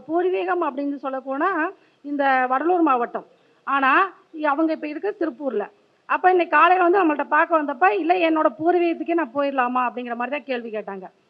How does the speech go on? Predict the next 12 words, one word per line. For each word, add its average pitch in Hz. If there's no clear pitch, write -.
அப்ப 349
இப்ப 339
சந்திர 294
திசை 415
ராகு 339
புத்திங்கிறதே 330
இவங்களுக்கு 311
ஒரு 285
இடமாற்றத்தை 359
கொடுக்கும். 247
ஒரு 294
இடத்துல 339